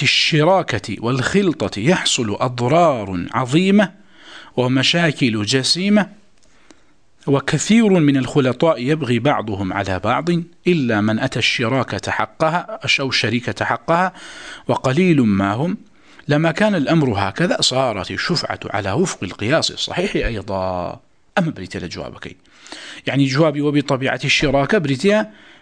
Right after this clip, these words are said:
لا صارت الشفعة. أو الطواو، أو، أوها نسخة كأهوا بيتا. معنى شيء مقصى. سرتا عنوان يوم موضوع بريتيا لوي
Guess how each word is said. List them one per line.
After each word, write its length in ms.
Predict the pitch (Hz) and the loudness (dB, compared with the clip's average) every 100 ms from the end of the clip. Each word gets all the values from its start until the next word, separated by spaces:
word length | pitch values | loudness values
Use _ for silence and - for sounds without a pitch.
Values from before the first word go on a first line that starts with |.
| _ - | _ -2
لا 400 | 139 180 208 - | 2 2 0 -2
صارت 460 | - - 190 120 101 | -2 0 0 -2 -6
الشفعة. 480 | 90 - - 95 - - _ _ _ _ _ _ _ _ - | -6 -6 -6 -8 -10 -18 _ _ _ _ _ _ _ _ 0
أو 100 | 185 | 0
الطواو، 320 | 196 110 90 | 2 -2 0
أو، 140 | 127 | 0
أوها 420 | 143 127 135 156 117 | 2 2 2 0 -2
نسخة 320 | 131 - 110 | -4 -6 -6
كأهوا 340 | - 107 113 | -4 -2 -4
بيتا. 300 | 95 - - - _ _ _ _ _ _ _ - | -6 -10 -12 -14 _ _ _ _ _ _ _ -4
معنى 320 | 151 147 208 | 0 2 2
شيء 200 | 208 135 | 0 -2
مقصى. 300 | 92 - - - _ _ _ _ _ _ _ _ _ - - - - _ - | -4 -6 -6 -8 _ _ _ _ _ _ _ _ _ -20 -20 -20 -20 _ -6
سرتا 580 | - 214 190 196 165 - | 0 2 2 0 0 0
عنوان 340 | 175 185 202 | 2 4 2
يوم 120 | 196 190 | 0 2
موضوع 340 | 165 139 151 | 2 2 0
بريتيا 340 | 143 131 156 | -2 -4 0
لوي 420 | 139 135 147 135 | 2 2 2 0